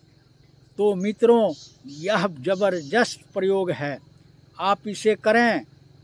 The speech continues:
विश्वास के साथ, आपको भरपूर लाभ मिलेगा और सारी इच्छाएं पूरी होगी, सारी मनोकामनाएं पूरी होगी। चाहे आप जिस कार्य के लिए भी करेंगे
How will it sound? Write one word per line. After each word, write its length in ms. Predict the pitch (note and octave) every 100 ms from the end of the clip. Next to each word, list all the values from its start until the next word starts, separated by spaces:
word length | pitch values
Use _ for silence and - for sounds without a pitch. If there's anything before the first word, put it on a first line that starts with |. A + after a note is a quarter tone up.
| B2
विश्वास 680 | F#3 - F#3 F#3+ G3 F#3 -
के 240 | F3+ F3+
साथ, 300 | - D#3+ B2 - - - - - - _ _ _ _ _ _ _ _ _ _ _ _ _ _ _ _ _ _ _ _ _ _ _ -
आपको 460 | F3+ B3 B3+ D4+ C#4+
भरपूर 520 | G#3+ B3 A3 C#4+ C#4
लाभ 200 | C4 B3+
मिलेगा 640 | A#3 A#3+ B3 A#3+ A3+ E3 A2+ _ _ _ _
और 160 | G3+ G#3+
सारी 520 | - G#3 A3 C4 B3
इच्छाएं 380 | A3 G3+ A#3 C4+
पूरी 340 | - B3 B3+
होगी, 380 | G#3 A3+ G#3+ G#3+
सारी 400 | - F#3+ G#3 A#3
मनोकामनाएं 840 | G#3 G#3 G#3+ G3+ F#3 F3+ F#3+ A#3 A#3
पूरी 280 | G#3+ G#3+ G#3
होगी। 440 | F#3 F#3+ G3 F3+ - _ -
चाहे 360 | G3 D3+ G#3+ A3
आप 320 | E3+ F#3+ F#3+ F3 C3+ B2+ - _ - _ _ _
जिस 280 | C3+ B3+ - A#3
कार्य 380 | F#3+ A3+ C#4+ C#4
के 180 | A#3+ C4+
लिए 200 | B3+ B3+
भी 160 | G#3 A#3+
करेंगे 520 | A#3 A3+ G#3+ G3+